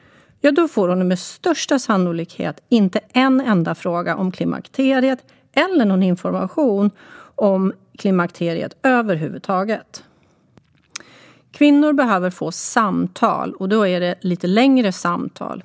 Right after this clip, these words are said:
De behöver få beskriva hur de mår, och någon behöver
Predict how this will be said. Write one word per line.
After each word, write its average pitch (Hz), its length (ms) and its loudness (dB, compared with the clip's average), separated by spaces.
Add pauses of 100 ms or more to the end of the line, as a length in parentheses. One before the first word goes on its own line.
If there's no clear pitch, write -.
(160)
De 226 140 2
behöver 185 260 0
få 180 140 -8
beskriva 262 720 0
hur 175 160 -2
de 156 140 -2
mår, 294 560 2
och 214 100 4
någon 190 540 2
behöver 175 420 -2